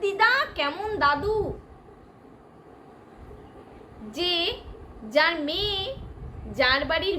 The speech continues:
মেয়ে, যার বাড়ির বোন একটা ছোট্ট বাচ্চাকে রেখে এখানে একটা অন্য পরপুরুষের সাথে দিনরাত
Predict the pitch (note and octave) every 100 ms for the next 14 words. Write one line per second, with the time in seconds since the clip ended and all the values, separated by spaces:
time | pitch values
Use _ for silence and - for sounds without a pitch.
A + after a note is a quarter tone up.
0 | C#4+ E4+ G4 F4+ F4+ - - - - -
1 | - C4 C4 C#4 D#4+ F4 D#4+ A#3 D4 F4+
2 | F#4+ E4+ - - - - - - - -
3 | - G#4 - E4 - G4+ C#4 C4+ C4+ F4
4 | E4+ F#4+ E4 - E4 A#3+ - - - C4
5 | C#4+ D#4 E4 D#4 D4 D4+ C4 C4+ D4+ D4
6 | B3+ B3+ D4 E4 F#4+ - D#4 D4 C#4 G#3
7 | - G3+ C#4+ D#4+ D#4+ E4